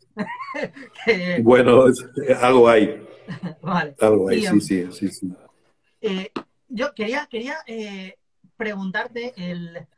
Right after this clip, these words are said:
Speaker 1: vosotros os metisteis de lleno en, en el tema de la, de la distribución de, de inline, ¿vale? O sea, paralelamente al tema de la ropa, os metisteis, eh, trajisteis U S D, eh, Sifica, em,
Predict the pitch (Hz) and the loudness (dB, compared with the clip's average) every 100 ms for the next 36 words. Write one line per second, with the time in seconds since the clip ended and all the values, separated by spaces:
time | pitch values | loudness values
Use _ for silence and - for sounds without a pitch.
0 | _ _ - 165 226 302 240 196 240 285 | _ _ -14 -10 -8 -6 -4 -4 -6 -8
1 | 208 175 247 226 190 - 165 151 147 170 | -8 -6 -6 -6 -8 -8 -8 -10 -10 -8
2 | 233 226 180 156 139 139 175 180 156 143 | -6 -6 -6 -6 -8 -10 -6 -6 -6 -12
3 | 160 143 135 175 196 196 170 156 _ _ | -14 -14 -10 -8 -8 -8 -10 -12 _ _
4 | 165 175 170 131 127 _ 165 151 208 240 | -4 0 -2 -4 -14 _ -8 -4 -4 -4
5 | 165 147 - 151 147 170 190 196 202 165 | -6 -6 -10 -10 -8 -8 -8 -8 -10 -12
6 | 165 175 160 151 196 254 254 _ _ _ | -10 -8 -8 -8 -8 -8 -12 _ _ _
7 | _ 165 160 151 180 226 247 202 180 160 | _ -10 -8 -8 -4 -4 -4 -4 -4 -4
8 | 147 _ _ _ _ _ - 147 156 143 | -6 _ _ _ _ _ -18 -14 -12 -6
9 | 175 160 - 147 131 220 233 196 190 190 | -6 -6 -10 -10 -6 -2 0 0 -2 -4
10 | 196 _ _ _ 185 170 170 165 165 - | -8 _ _ _ -6 -4 -2 -4 -6 -10
11 | _ _ 220 202 190 180 185 180 180 185 | _ _ -8 -6 -6 -6 -6 -6 -6 -10
12 | _ _ - 185 180 175 175 175 175 175 | _ _ -12 -8 -6 -6 -6 -4 -4 -6